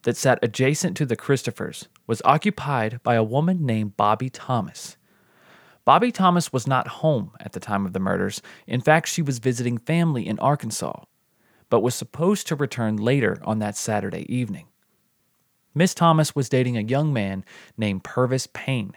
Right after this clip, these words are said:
at the time, and Payne had stopped by several times that day while waiting for Bobby to return home. He was witnessed by the neighbors coming and going from the building several times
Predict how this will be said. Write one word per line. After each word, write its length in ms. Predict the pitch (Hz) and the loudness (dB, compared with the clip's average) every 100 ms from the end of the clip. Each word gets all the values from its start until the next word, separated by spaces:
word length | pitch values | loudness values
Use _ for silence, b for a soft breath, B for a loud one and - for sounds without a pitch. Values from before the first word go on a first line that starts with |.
| - | -14
at 140 | - - | -12 -12
the 40 | |
time, 400 | - - - - b b b b b - | -12 -14 -14 -18 b b b b b -6
and 160 | 117 | -6
Payne 320 | - 175 196 | 0 2 4
had 160 | 170 160 | 4 2
stopped 300 | - 131 - | 2 2 4
by 180 | 123 120 | 4 4
several 400 | - 120 117 143 | 2 0 2 0
times 360 | 139 143 151 | 2 2 2
that 180 | 117 101 | 0 -2
day 260 | 104 82 98 B B | -2 -6 -8 B B
while 220 | - 120 | 6 8
waiting 340 | 113 139 151 135 | 8 4 4 0
for 140 | - | -2
Bobby 340 | 98 104 95 104 | -2 -2 -2 -4
to 140 | 98 | -6
return 320 | 98 - - | -8 -8 -10
home. 380 | - 131 123 - _ _ _ _ _ _ b b b b b b b | -2 0 0 -2 _ _ _ _ _ _ b b b b b b b
He 160 | 151 | 0
was 220 | 143 143 | 2 4
witnessed 420 | 131 196 170 156 - | 6 6 6 2 6
by 180 | 127 | 6
the 60 | 127 | 6
neighbors 540 | 127 107 101 107 110 - | 4 2 2 0 0 -2
coming 360 | 147 156 156 156 | 2 4 4 2
and 120 | 151 | 4
going 260 | 117 120 | 4 4
from 180 | 120 123 | 2 0
the 80 | 120 | 0
building 380 | 104 107 104 104 | 0 0 0 -2
several 380 | - 135 139 131 | 2 2 2 0
times 500 | 131 120 92 101 | 0 0 0 -4